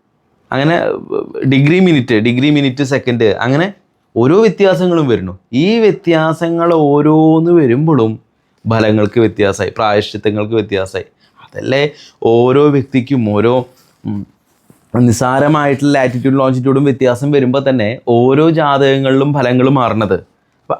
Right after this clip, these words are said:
അതാണ് നമ്മൾ ജാതകങ്ങളുടെ വിവാഹ വിഷയങ്ങൾക്കും സന്താന വിഷയങ്ങൾക്കുള്ള കൃത്യമായിട്ടുള്ള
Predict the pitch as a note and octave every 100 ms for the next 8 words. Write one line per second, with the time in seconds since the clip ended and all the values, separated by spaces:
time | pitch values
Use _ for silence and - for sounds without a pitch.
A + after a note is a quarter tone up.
0 | B2+ E3 B3+ G#3+ F3 D3+ C#3+ D3 C3 B2
1 | A#2+ A#2+ A#2 A#2 C#3+ B2+ A2 A2 A2 G#2+
2 | A#2 A2+ A2+ A2 B2+ C#3+ A#2+ A2+ A2 A2+
3 | A2 A2+ A2+ A2+ A2 A#2+ A#2+ - _ _
4 | - - - G#3 G#3 F#3 E3+ D3+